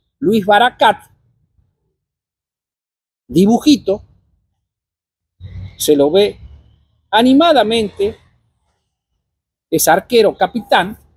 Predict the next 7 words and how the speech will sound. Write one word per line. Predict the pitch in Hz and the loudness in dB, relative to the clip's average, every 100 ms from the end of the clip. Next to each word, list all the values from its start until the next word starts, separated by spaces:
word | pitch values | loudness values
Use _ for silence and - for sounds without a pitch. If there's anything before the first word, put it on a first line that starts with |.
| _ _ _ _ _ _ - - _ _ _ | _ _ _ _ _ _ -20 -20 _ _ _
y | 240 294 | 2 4
en | 339 | 2
esta | 381 - 262 | 0 -2 0
foto | - 247 - 185 208 _ _ | 2 2 0 -8 -8 _ _
a | 123 | -8
Luis | 156 233 | -6 -6
Baracat | 208 247 285 - 214 | -4 -4 -2 0 -2